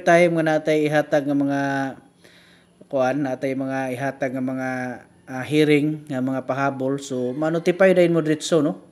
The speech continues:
nga, ah, naghatag na putag nindot nga mga guide sa four D.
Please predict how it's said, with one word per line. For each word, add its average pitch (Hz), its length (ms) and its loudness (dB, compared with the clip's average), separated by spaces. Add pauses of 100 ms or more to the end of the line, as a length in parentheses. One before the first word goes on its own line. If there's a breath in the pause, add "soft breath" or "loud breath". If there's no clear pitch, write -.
nga, 135 480 -4 (800 soft breath)
ah, 127 240 -8
naghatag 139 480 -4
na 139 80 -2
putag 127 320 -6
nindot 135 400 -4
nga 131 120 -6
mga 127 280 -6
guide 127 320 -6
sa 123 400 -6 (160)
four 117 160 -8
D. 123 280 -10